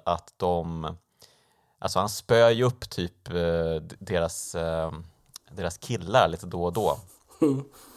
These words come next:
Speaker 1: Och vi, och vi kanske ska prata lite om just, eh, slagsmålssystemet. Ehm, lite konstigt att, eh, de första fighterna i spelet, det är bara Q T E-sekvenser.
Speaker 2: Ja.
Speaker 1: Mm,
Speaker 2: En udda detalj
Speaker 1: och
Speaker 2: med det är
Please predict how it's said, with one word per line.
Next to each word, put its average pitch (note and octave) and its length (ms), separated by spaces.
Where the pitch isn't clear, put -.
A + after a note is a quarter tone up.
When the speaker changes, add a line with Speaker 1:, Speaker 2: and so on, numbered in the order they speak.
Speaker 1:
Och A2+ 160
vi, B2 100
och G#3+ 140
vi D#3 60
kanske F3+ 260
ska - 80
prata C#3 320
lite A3 260
om F#2+ 200
just, - 360
eh, F#2 220
slagsmålssystemet. - 1160
Ehm, F#2+ 520
lite C#3+ 360
konstigt D3 480
att, - 340
eh, - 220
de B2 160
första D#3+ 680
fighterna B2 380
i A2+ 40
spelet, G2+ 380
det A2 60
är C3 40
bara C#3 240
Q - 500
T - 300
E-sekvenser. - 880
Speaker 2:
Ja. C3 300
Speaker 1:
Mm, A2+ 320
Speaker 2:
En D#3+ 120
udda F3 240
detalj F3 400
Speaker 1:
och C#3+ 40
Speaker 2:
med C#3 120
det G3 160
är C#3+ 60